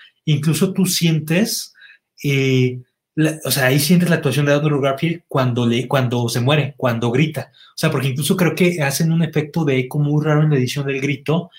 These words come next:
pero se siente un grito de dolor muy real. O sea, incluso que, que promete que no va a ver a Gwen, y prácticamente ahí entiende que, pues, que con ese gran poder siempre va a tener una gran responsabilidad, ¿no? En este caso, la responsabilidad de sus seres queridos.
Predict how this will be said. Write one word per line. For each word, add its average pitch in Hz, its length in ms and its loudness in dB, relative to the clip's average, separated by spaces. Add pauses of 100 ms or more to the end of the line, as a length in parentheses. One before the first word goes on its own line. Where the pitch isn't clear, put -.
(420)
pero 147 180 4
se 127 80 2
siente 160 200 4
un 165 100 6
grito 160 240 4
de 135 240 4
dolor 127 300 2
muy 139 160 2
real. 123 420 0
O - 320 -20
sea, 135 100 -2
incluso 123 340 -6
que, - 100 -12 (400)
que 117 260 -6
promete 131 320 -2
que 131 100 -4
no 123 100 0
va 131 100 0
a 123 40 -4
ver 131 160 -2
a 123 60 0
Gwen, 143 300 -2 (520)
y 151 100 -2
prácticamente 151 560 2
ahí 151 220 4
entiende 156 580 2
que, 104 400 -4 (800)
pues, - 100 -6
que 165 120 2
con 143 160 2
ese 165 160 2
gran 151 200 4
poder 147 200 2
siempre 151 240 2
va 147 80 2
a 147 40 -2
tener 151 300 0 (300)
una 151 300 4
gran 151 240 2
responsabilidad, 143 760 2
¿no? 123 240 -2
En 120 140 -10
este 123 200 -8
caso, 143 200 -4
la 143 60 2
responsabilidad 120 520 -2
de 135 100 2
sus 123 180 -6
seres 131 260 0
queridos. - 580 -6